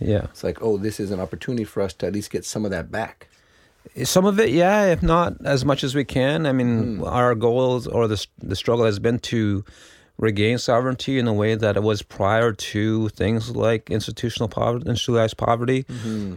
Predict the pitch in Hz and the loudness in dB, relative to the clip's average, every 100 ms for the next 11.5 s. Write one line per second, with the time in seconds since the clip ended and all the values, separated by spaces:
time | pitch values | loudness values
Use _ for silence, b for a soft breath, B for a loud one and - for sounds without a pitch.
0 | - 110 110 110 92 - 110 104 107 104 | -2 2 4 4 0 0 0 2 2 2
1 | 101 101 110 113 113 113 - 113 - 104 | 2 2 4 4 2 0 -8 -10 -2 0
2 | 98 95 90 95 90 113 113 - - 104 | 2 2 2 0 0 0 0 -2 2 2
3 | 101 92 98 107 - 107 104 104 - 98 | 2 2 2 0 0 2 2 -2 -4 0
4 | 107 104 110 104 95 90 113 113 - B | 0 0 0 0 0 0 0 0 -4 B
5 | B B B B - 107 104 101 98 95 | B B B B -2 2 4 4 4 2
6 | 95 - 117 - 120 123 123 135 143 156 | 0 -2 -4 0 2 4 4 2 2 2
7 | 143 123 98 135 123 110 113 104 147 151 | 2 2 2 0 2 2 2 2 2 2
8 | 147 123 104 98 82 - b b b b | 4 2 2 2 -2 -8 b b b b
9 | _ - _ _ _ _ _ _ - - | _ -20 _ _ _ _ _ _ -20 -20
10 | - 113 123 151 - 151 120 110 107 113 | -6 2 2 2 -2 -4 0 0 2 0
11 | - - 76 80 - | 0 -2 -2 -2 -6